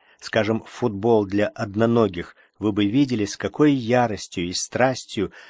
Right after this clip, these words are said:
люди с протезом вместо ноги кидаются на мяч и рвутся к воротам. Конец примечания.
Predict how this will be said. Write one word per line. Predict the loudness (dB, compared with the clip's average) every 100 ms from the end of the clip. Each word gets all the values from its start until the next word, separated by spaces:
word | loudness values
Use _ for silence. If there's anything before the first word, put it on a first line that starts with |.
| -12
люди | 0 4 4 2
с | -6
протезом | -4 -4 0 2 2 -2
вместо | -2 -2 -2 0
ноги | 0 0 0 0 -2 -10 _ -2
кидаются | 0 2 2 0 -2 -4 -2
на | 0
мяч | 0 -2 -4 -8 _ _ 0
и | 0
рвутся | 0 -4 -4 -4 -8
к | -2
воротам. | -2 -2 -6 -10 -12 -14 _ _ _ _ _
Конец | -4 0 0 -2 -4
примечания. | -4 -4 -4 -6 -10 -14